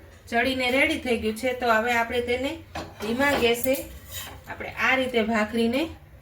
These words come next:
ચોળવવાની છે. ફાસ્ટ ગેસ રાખીને નથી ચોળવવાની, નહીંતર બળી જશે ને ભાખરી ક્રિસ્પી નહીં બને. આ રીતે થોડી થોડી પ્રેસ કરતા જઈશું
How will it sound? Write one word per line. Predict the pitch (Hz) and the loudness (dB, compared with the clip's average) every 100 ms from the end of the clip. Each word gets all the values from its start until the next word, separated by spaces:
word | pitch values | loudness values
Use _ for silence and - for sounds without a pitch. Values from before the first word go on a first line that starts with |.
| - - - - | -20 -20 -18 -6
ચોળવવાની | 214 202 185 185 180 180 | -2 0 0 0 -2 -8
છે. | 185 269 330 - - - - - - - - | -4 -4 -4 -14 -20 -20 -20 -20 -20 -20 -6
ફાસ્ટ | 240 262 269 | 2 2 2
ગેસ | 233 285 285 | -2 -2 0
રાખીને | 277 277 277 285 285 | 2 2 2 -4 -2
નથી | 277 285 269 | -2 -4 -6
ચોળવવાની, | 233 220 214 220 226 254 302 | -2 -2 0 0 -2 -2 -2
નહીંતર | 233 226 233 262 330 - - - - 208 | 0 0 2 -2 -2 -10 -20 -20 -12 0
બળી | 220 233 | 4 4
જશે | 202 196 185 202 | 2 -2 -4 -4
ને | 190 | -4
ભાખરી | 185 202 220 233 | -4 -4 -4 -4
ક્રિસ્પી | 233 226 247 - 269 262 | -4 -4 -4 -4 0 2
નહીં | 240 190 | 2 0
બને. | 160 156 151 - - - - - - - - - - | -2 -4 -6 -10 -14 -16 -18 -18 -18 -16 -14 -14 -8
આ | 190 208 | 0 0
રીતે | 214 208 202 202 - - - - - - - - | 0 -4 -4 -4 -12 -20 -20 -20 -20 -20 -20 -8
થોડી | 220 214 | -6 -4
થોડી | 220 202 | -4 -4
પ્રેસ | 208 208 214 - | -4 -2 -4 -4
કરતા | 240 240 262 | -6 -2 0
જઈશું | 220 190 180 - 190 | 0 -2 -6 -8 -12